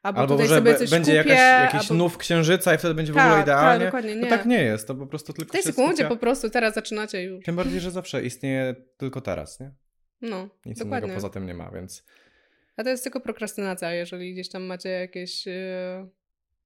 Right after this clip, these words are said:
Speaker 1: no właśnie, jeżeli nie chcecie zacząć, bo coś, to jest tylko prokrastynacja.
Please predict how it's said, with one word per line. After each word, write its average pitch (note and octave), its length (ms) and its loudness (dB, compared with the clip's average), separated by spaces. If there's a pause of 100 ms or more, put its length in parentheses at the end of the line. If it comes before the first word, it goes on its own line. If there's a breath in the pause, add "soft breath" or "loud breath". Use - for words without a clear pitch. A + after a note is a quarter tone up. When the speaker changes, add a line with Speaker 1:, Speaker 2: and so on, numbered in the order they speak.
(480)
Speaker 1:
no G#3+ 140 -14
właśnie, G#3+ 260 -10
jeżeli G#3 320 -8
nie G#3 80 -6
chcecie G3+ 300 -10
zacząć, G3 380 -8
bo F3+ 180 -10
coś, - 640 -10
to - 80 -14
jest G#3+ 100 -14
tylko G3+ 160 -14
prokrastynacja. F3 680 -18